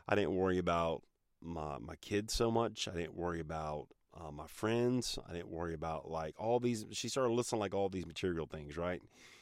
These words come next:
She realized that life itself and family and relationships was what's,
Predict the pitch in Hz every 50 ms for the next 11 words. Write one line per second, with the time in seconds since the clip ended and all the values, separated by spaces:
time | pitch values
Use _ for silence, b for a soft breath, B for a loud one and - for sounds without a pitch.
0 | b b b b b b b - - - 127 120 113 110 131 165 180 156 117 98
1 | 92 90 85 87 87 87 - - - - - - - - - - 92 - - 95
2 | 98 98 101 92 90 - - - - - - - - 110 104 95 87 80 - -
3 | - - - - - 90 87 82 82 - - 113 110 113 113 107 95 85 78 76
4 | 76 67 65 85 82 85 85 95 107 110 - - 90 82 - - - - - -
5 | - - - 87 85 82 76 85 90 90 85 - -